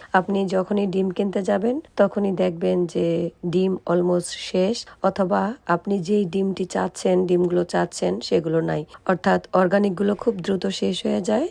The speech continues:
আর আপনাকে যদি আপনি ডিম আনতে যান, বিশেষ করে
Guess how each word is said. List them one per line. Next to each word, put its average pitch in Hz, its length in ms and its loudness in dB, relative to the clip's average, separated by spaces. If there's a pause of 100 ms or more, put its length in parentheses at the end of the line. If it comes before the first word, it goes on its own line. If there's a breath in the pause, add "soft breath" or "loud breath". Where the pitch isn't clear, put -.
(200 loud breath)
আর 180 240 4 (100)
আপনাকে 208 540 0 (100)
যদি 208 340 0
আপনি 247 260 2
ডিম 208 280 0
আনতে 196 340 0
যান, 196 300 0
বিশেষ 196 360 -4
করে 196 400 0